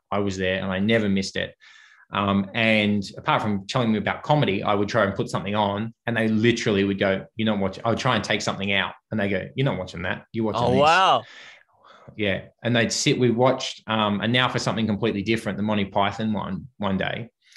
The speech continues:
Speaker 1: my, uh, and Evie, who was one of my bosses there, and, and, um, Pete,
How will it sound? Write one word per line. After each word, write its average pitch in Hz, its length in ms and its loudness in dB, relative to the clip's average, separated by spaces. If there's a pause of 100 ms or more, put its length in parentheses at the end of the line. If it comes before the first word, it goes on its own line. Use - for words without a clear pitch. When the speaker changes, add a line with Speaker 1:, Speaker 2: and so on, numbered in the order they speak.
(120)
Speaker 1:
my, 110 100 0
uh, 98 540 -2
and 107 180 2
Evie, 110 440 2
who 101 180 -2
was 98 160 -4
one 101 120 2
of 101 60 0
my 95 80 0
bosses 95 380 -4
there, 98 240 2
and, 95 200 -4
and, 95 300 -6
um, 98 200 -6
Pete, 98 340 -4